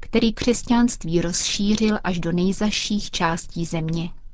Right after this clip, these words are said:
Dnešní epocha je časem nové evangelizace. Otevírají se široké obzory pro hlásání evangelia,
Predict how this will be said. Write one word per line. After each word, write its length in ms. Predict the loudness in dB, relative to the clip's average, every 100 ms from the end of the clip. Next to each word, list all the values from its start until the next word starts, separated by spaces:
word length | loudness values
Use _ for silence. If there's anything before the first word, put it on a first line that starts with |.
| -14 -12 -12 -12 -14 -16 -16 -16 -14 -2
Dnešní 440 | 2 2 4 0 0
epocha 380 | -2 -2 0 -2
je 160 | -4
časem 540 | -4 -2 0 0 2 4
nové 320 | 4 0 0
evangelizace. 1000 | -2 0 0 0 -2 -4 -6 -4 -4 -4 -6 -10 -10 -6
Otevírají 760 | -4 0 2 2 4 4 4
se 200 | 2 0
široké 540 | 0 0 0 -2 -2 -2
obzory 520 | 0 0 2 2 2
pro 200 | 0 -2
hlásání 800 | 0 0 0 0 0 2 2 0
evangelia, 720 | 0 2 2 2 2 0 0